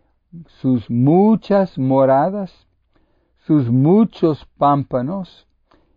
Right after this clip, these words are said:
y el crecimiento del niño hasta ser un varón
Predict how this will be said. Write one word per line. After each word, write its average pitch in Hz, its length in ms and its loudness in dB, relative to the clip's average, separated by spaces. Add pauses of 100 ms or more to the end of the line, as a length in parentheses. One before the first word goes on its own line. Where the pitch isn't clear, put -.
(240)
y 151 140 4
el 151 140 0
crecimiento 185 1200 0
del 127 560 0
niño 170 800 0 (360)
hasta 156 460 0
ser 175 380 0
un 147 380 -2 (300)
varón 160 840 0